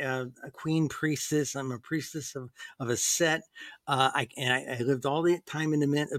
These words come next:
uh, in the, um, Buddhist monasteries. Uh, oh, I got U F O stories from the Buddhist monasteries, from the other monks and things.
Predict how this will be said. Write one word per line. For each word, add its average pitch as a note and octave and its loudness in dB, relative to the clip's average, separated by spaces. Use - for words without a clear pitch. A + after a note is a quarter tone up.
uh, C#3 -4
in C3+ -2
the, B2+ 2
um, A#2+ -2
Buddhist C#3+ 0
monasteries. D3+ 2
Uh, C#3 4
oh, B2+ 0
I C#3 -4
got C3 0
U C#3 6
F C3 4
O C#3+ 0
stories C#3 4
from B2 2
the A#2 0
Buddhist C3 4
monasteries, B2+ 2
from A2 -2
the A#2 0
other A#2 0
monks C#3+ 4
and B2 -2
things. B2 -2